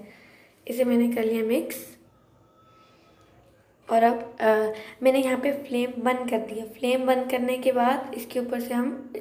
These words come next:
chicken डाल देंगे। flame में, क्योंकि chicken हमारा already cook है तो हमें इसको पकाने की और ज़रूरत नहीं, बस हमने flame बंद कर दी। फिर मैंने chicken डाला,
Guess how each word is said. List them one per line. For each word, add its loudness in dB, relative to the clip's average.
chicken 0
डाल 2
देंगे। -4
flame 2
में, -2
क्योंकि -8
chicken 2
हमारा 4
already 2
cook -2
है 2
तो -2
हमें -4
इसको -8
पकाने 0
की 2
और 4
ज़रूरत -2
नहीं, -4
बस 0
हमने 0
flame 4
बंद -2
कर 0
दी। -6
फिर 0
मैंने 0
chicken -2
डाला, 0